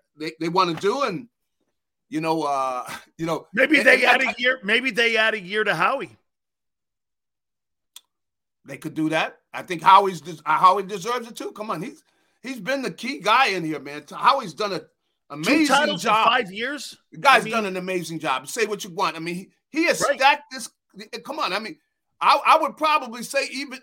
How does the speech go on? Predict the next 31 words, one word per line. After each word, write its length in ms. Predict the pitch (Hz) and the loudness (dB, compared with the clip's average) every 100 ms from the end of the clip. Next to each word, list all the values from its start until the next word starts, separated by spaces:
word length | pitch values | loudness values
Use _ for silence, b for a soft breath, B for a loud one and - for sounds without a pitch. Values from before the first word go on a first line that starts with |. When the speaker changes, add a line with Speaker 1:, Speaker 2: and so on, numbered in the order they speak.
| 175 - 185 190 | -20 -20 -20 -4
Speaker 1:
uh, 240 | 180 151 156 | -2 -2 -2
well, 340 | 240 269 240 | 2 2 2
you 80 | 254 | 0
know, 60 | 226 | 0
I, 140 | 247 226 | 2 0
I 40 | |
wouldn't 240 | 233 208 | -2 -4
wanna 160 | 190 160 | -4 -4
cut 280 | - 185 156 | -8 -12 -8
Nick 220 | 165 160 | -10 -4
off 160 | 156 151 | -4 -4
and 100 | 123 | -12
say, 260 | 165 147 | -8 -6
uh, 140 | 131 113 _ _ - _ _ | -8 -10 _ _ -20 _ _
that, 240 | 143 175 - _ _ | 0 0 0 _ _
that 140 | 143 | -12
Howie's 520 | 165 185 190 180 156 | 2 6 6 4 -6
been 160 | 139 185 | -6 -6
more 200 | 170 170 | -4 -2
Howie 340 | 185 185 175 | 4 4 2
than, 140 | 156 160 _ _ _ _ | -6 -10 _ _ _ _
but 100 | 170 | -2
Howie's 400 | 196 302 349 180 | 4 4 4 -4
done 160 | 269 262 | -6 -6
a 60 | |
tremendous 380 | 240 269 294 294 | -10 -10 -8 -8
job. 300 | 302 302 190 | -4 -4 -4
This 220 | 330 - | -10 -8
team 440 | - 294 285 269 247 | -6 -6 -6 -8 -10
is 200 | 220 - | -8 -6
stacked 760 | - - 269 427 170 _ - | -6 -6 -4 -4 -8 _ -20